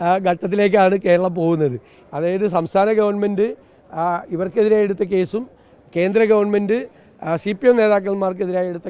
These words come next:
കേസ് രണ്ടും ഇല്ലാതായി പോകുന്ന, അലിഞ്ഞലിഞ്ഞില്ലാതായി പോകുന്ന കാഴ്ചയാണ് നമ്മൾ കണ്ടുകൊണ്ടിരിക്കുന്നത്. അവരിപ്പോൾ ഈ, ആ, കൊള്ള അന്വേഷിക്കാൻ ഇവർ പോലീസല്ലേ കൊള്ള അന്വേഷിക്കുന്നത്? കൊള്ള ഈ,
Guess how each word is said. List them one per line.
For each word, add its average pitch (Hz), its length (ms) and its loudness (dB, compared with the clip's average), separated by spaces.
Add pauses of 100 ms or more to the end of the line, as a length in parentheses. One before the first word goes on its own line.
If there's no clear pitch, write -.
കേസ് 170 220 -6
രണ്ടും 180 440 -4 (240)
ഇല്ലാതായി 196 440 -2
പോകുന്ന, 175 460 -6 (300)
അലിഞ്ഞലിഞ്ഞില്ലാതായി 202 880 2
പോകുന്ന 196 400 0
കാഴ്ചയാണ് 175 460 0 (360)
നമ്മൾ 165 180 -4
കണ്ടുകൊണ്ടിരിക്കുന്നത്. 139 640 -8 (300)
അവരിപ്പോൾ 277 500 0
ഈ, 247 80 -2
ആ, 196 160 -2
കൊള്ള 185 360 0
അന്വേഷിക്കാൻ 240 480 0
ഇവർ 220 140 2 (360)
പോലീസല്ലേ 190 460 -4
കൊള്ള 165 280 0
അന്വേഷിക്കുന്നത്? 139 640 -2 (640)
കൊള്ള 202 540 4
ഈ, 165 220 -2